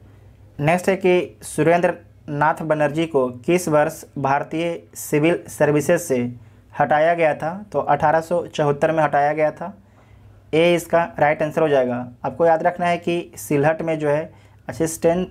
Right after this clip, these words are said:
मजिस्ट्रेट के पोस्ट पर यह पोस्टिंग थी इनकी, सुरेंद्र नाथ बनर्जी की। नेक्स्ट है कि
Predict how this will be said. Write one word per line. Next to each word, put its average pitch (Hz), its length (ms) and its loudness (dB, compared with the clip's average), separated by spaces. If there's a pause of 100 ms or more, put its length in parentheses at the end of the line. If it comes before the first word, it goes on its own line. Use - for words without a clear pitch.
(400)
मजिस्ट्रेट 156 500 0
के - 100 -2
पोस्ट 160 300 0
पर 156 120 0
यह 151 100 2
पोस्टिंग 151 440 -2
थी 156 40 2
इनकी, 147 540 -2
सुरेंद्र 156 340 0
नाथ 151 280 0
बनर्जी 151 420 0
की। 120 320 -8 (720)
नेक्स्ट 160 300 0
है 196 100 4
कि 196 480 0